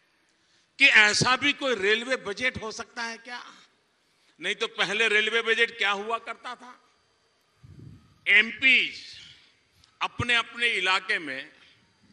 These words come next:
रेलवे की सुविधा को लेकर के चिट्ठियां लिखते थे कि ये ट्रेन बढ़ा दो, इधर डिब्बा बढ़ा दो, इधर सीटें बढ़ा दो,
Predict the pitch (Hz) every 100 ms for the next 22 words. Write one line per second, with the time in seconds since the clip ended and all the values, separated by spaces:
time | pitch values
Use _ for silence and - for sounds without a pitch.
0 | _ - _ - 131 185 208 220 240 233
1 | 247 220 196 180 175 190 214 214 202 190
2 | 208 220 220 214 - 240 202 151 - 139
3 | 139 151 - - _ _ - - _ 180
4 | 175 - 175 180 170 156 160 156 156 156
5 | 147 - _ _ _ _ 151 147 160 156
6 | 151 165 151 143 156 143 147 151 135 -
7 | _ - 151 175 - 208 208 190 156 143
8 | 143 147 156 156 156